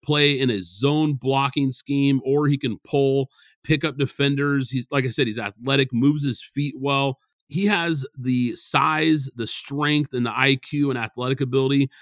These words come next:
that I think is gonna make him a day one starter for sure. The only knock that I have on this pick, Alex, is John Michael Schmitz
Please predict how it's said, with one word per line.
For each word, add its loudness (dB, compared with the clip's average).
that -2
I 2
think 2
is 2
gonna 2
make 0
him 0
a 0
day 2
one 0
starter -4
for -14
sure. -4
The -2
only 0
knock -2
that -4
I 0
have 0
on 0
this 0
pick, 0
Alex, -6
is 0
John -4
Michael -2
Schmitz -2